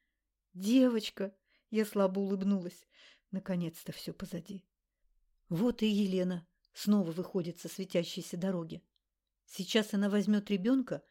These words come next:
а Лиля поможет мне дойти.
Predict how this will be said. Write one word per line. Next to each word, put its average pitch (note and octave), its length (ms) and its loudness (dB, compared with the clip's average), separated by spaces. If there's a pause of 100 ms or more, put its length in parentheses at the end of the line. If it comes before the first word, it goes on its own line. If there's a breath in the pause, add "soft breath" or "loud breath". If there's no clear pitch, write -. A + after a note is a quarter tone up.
(520 soft breath)
а F3+ 240 -2
Лиля A3+ 260 2
поможет G#3 460 0
мне G#3 100 0
дойти. F#3 540 -6